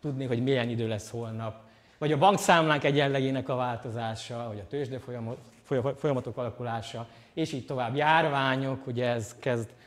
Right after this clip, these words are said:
aktuálissá válni. Tehát ez mind-mind olyan folyamat, amit számunkra, matematikusok vagy alkalmazott matematikusok számára a modellezést kínálja.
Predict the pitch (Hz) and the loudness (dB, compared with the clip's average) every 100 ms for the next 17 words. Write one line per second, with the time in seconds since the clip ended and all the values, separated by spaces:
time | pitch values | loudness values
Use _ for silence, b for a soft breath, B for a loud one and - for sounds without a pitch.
0 | b 139 - 131 127 120 113 - 120 120 | b -8 -6 -6 -4 -6 -8 -8 -6 -6
1 | 123 135 143 147 220 202 170 175 165 156 | -6 -4 -2 0 0 0 0 2 4 4
2 | 131 170 151 151 170 - B B B 135 | 4 2 2 4 2 0 B B B -4
3 | 143 - 160 143 123 113 127 123 127 - | -2 4 4 4 0 -2 0 0 0 -8
4 | 113 120 123 120 123 117 113 117 120 120 | -10 -8 -6 -6 -8 -12 -12 -8 -4 -4
5 | 110 110 110 117 113 101 104 - 107 - | -6 -10 -10 -10 -10 -12 -14 -16 -16 -12
6 | 120 110 104 104 120 156 B B B B | -10 -8 -8 -4 -4 -4 B B B B
7 | B B 139 156 123 110 113 107 104 101 | B B -4 0 2 2 0 -2 -4 -8
8 | - 113 104 95 87 90 90 | -12 -10 -10 -10 -14 -14 -14